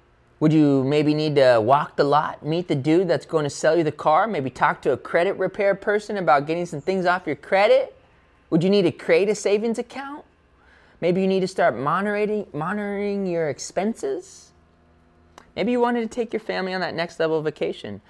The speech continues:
So what would you need to do? Would you need to choose the date, look at the cost of plane tickets, get your passport? Dig deep, guys. See how many things would you need to do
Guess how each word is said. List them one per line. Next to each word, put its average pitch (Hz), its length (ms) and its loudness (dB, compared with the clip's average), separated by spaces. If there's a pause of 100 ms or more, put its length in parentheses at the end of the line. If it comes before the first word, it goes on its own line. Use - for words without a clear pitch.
(240)
So 143 280 2
what 143 240 4
would 170 120 2
you 160 80 -2
need 151 160 -2
to 127 80 -6
do? 139 380 -4 (600)
Would 117 140 -8
you 117 60 -4
need 120 120 0
to 107 80 -2
choose 120 320 -4
the 107 60 -6
date, 120 400 -2
look 131 120 -4
at 127 40 -4
the 107 80 -6
cost 120 280 -2
of - 120 -10
plane 139 240 -8
tickets, 170 360 -6
get 131 140 -2
your 101 100 -8
passport? 147 760 -2 (840)
Dig 165 360 0
deep, 170 360 -2
guys. 131 440 0 (400)
See 214 400 -2
how 202 380 -2
many 220 380 -2
things 180 680 -4 (280)
would 147 200 2
you 185 200 2
need 185 380 0
to 139 220 -2
do 113 720 0